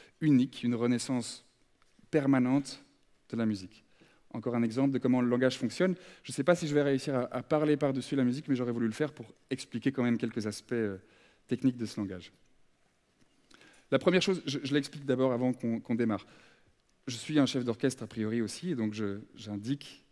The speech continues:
la référence ici, qui est une cellule, des cellules qu'on appelle des mesures, des mesures de quatre temps. Donc voilà pourquoi je, je l'ai indiqué comme ça. Euh,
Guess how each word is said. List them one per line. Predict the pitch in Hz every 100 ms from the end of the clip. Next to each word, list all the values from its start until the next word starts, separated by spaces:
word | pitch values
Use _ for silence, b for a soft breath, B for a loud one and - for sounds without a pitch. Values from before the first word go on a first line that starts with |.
| _
la | 110 104
référence | 123 120 113 123 139 120
ici, | - 160 185 b b b b b
qui | -
est | 113
une | 120
cellule, | 117 139 131 131 180
des | 135
cellules | 110 113 127 151
qu'on | 117
appelle | 104 110
des | 107
mesures, | 107 101 127 160 165 - -
des |
mesures | 107 113 107 135 147 - -
de | 110
quatre | 123 113 101
temps. | 104 90 -
Donc | 98
voilà | 101
pourquoi | 98 - -
je, | 101 98 92 b b -
je |
l'ai | 113
indiqué | 107 110
comme | 110 101
ça. | - 165 - b b b b b - -
Euh, | 113 110 107